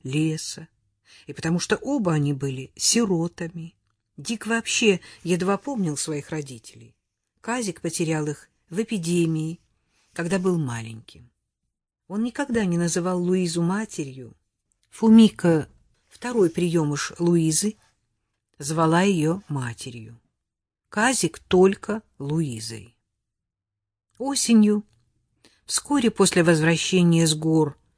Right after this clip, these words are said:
где лежал разбитый полюс, Казик с Диком были в лесу. Они пошли на дальнюю охоту к югу,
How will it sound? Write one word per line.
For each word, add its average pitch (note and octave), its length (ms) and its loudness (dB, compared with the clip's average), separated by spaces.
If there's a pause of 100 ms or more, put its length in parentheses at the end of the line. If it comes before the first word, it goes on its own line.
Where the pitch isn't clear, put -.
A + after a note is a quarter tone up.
(160)
где D3+ 280 -2
лежал D#3 380 2
разбитый D#3 480 0
полюс, A#3+ 440 -4
Казик F#3+ 380 2
с D#3+ 80 -2
Диком G3 460 0
были E3 300 2 (100)
в C3 60 -12
лесу. A#2+ 520 -14 (840)
Они C4 180 -10
пошли G3 340 4
на E3+ 140 10
дальнюю D#3+ 420 10
охоту B3+ 600 -2 (160)
к G3 100 4
югу, E3+ 580 8